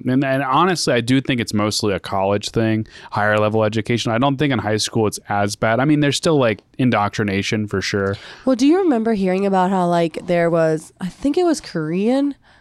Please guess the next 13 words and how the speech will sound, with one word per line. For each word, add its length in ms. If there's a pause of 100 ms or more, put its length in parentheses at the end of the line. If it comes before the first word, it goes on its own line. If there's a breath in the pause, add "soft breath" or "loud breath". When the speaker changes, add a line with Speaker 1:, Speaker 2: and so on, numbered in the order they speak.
(140)
Speaker 2:
Korea 440
was, 180
like, 300
infiltrate-, 680 (200)
like, 200
getting 300
into 340
the 260
college 360
system, 500 (160)
colleges 680
in 140
America, 720